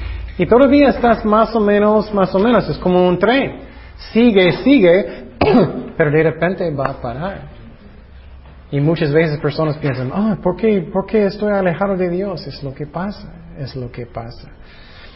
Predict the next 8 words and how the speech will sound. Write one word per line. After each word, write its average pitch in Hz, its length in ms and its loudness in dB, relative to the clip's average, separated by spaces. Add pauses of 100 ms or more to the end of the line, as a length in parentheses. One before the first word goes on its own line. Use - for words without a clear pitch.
(140)
Vamos 165 320 2
a 170 40 2
Efesios 180 600 2
cuatro 170 460 0 (220)
catorce. 160 480 0 (320)
Efesios 165 540 0
cuatro 156 420 0
catorce. 143 580 -4